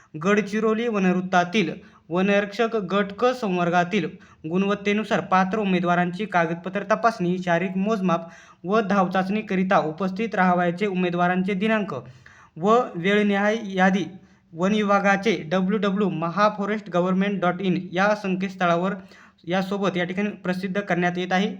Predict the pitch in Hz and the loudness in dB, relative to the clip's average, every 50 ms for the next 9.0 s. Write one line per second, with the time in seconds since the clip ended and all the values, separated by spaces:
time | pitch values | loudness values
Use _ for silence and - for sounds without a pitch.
0 | - - 202 185 - 180 180 - 196 185 190 185 190 175 190 185 190 190 190 190 | -8 -8 -8 -6 -6 -8 -6 -6 -6 -6 -4 -4 -2 -2 -2 0 0 0 -2 -2
1 | 196 196 190 185 185 185 180 180 185 180 185 190 185 185 185 196 202 214 196 - | -2 -2 -4 -4 -6 -4 -4 -4 -4 -2 -4 -4 -2 0 0 0 0 -2 -4 -8
2 | - - - - - - _ - - 175 180 185 190 190 196 202 208 214 202 190 | -20 -20 -20 -20 -20 -20 _ -2 0 0 2 2 0 0 0 0 0 0 2 4
3 | 185 190 196 190 214 220 233 226 190 220 214 214 208 214 214 214 208 202 202 196 | 4 4 2 2 -2 -4 -4 -4 -2 -2 -2 -2 -2 0 0 0 0 0 -4 -4
4 | 214 214 208 190 185 185 202 190 165 165 156 170 170 - 143 127 123 - - 220 | -4 -2 -4 -4 -4 -4 -4 -2 -2 -2 -4 -4 -6 -4 -4 -4 -4 -4 -2 -2
5 | 202 185 185 - - - - - _ _ _ _ - 196 220 233 240 254 254 254 | -2 -2 -2 -6 -16 -20 -20 -20 _ _ _ _ -2 0 0 0 0 0 -2 -4
6 | 254 - 254 - - 202 190 196 196 185 190 190 190 190 196 196 190 196 226 - | -6 -6 -10 -6 -2 0 0 0 0 2 2 4 4 4 4 2 0 -2 -6 -2
7 | - 185 175 165 170 170 175 196 190 202 196 - - 175 175 196 190 185 185 214 | 0 0 2 2 0 -2 -4 -4 -4 -4 -6 -2 -4 -2 0 2 0 2 2 0
8 | 196 156 - - 185 180 180 185 190 185 190 190 185 196 208 220 202 202 185 185 | 0 -2 -2 0 2 2 2 2 0 -2 0 2 2 2 2 2 2 2 2 0